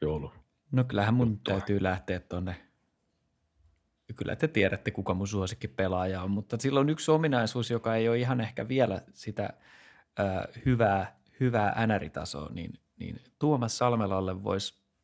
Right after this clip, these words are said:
Speaker 2: joku antaa lahjakortti tuollaiselle laukaisuvalmentajalle, niin jos sais semmoisen Arttu Ruotsalaisen kesäreenin, niin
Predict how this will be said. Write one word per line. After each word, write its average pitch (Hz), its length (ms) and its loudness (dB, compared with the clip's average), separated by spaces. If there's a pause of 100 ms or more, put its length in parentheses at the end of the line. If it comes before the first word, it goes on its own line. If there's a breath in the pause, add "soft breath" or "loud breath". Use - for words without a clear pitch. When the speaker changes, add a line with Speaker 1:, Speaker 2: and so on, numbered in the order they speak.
(140)
Speaker 2:
joku 110 240 0
antaa 104 320 2
lahjakortti 104 600 -2
tuollaiselle 98 440 -6 (120)
laukaisuvalmentajalle, 92 1400 -4
niin 80 260 -12 (800 soft breath)
jos 107 160 -2
sais 117 200 4
semmoisen 120 480 2 (140)
Arttu 113 360 0
Ruotsalaisen 101 640 0
kesäreenin, 87 720 -2
niin 82 240 -10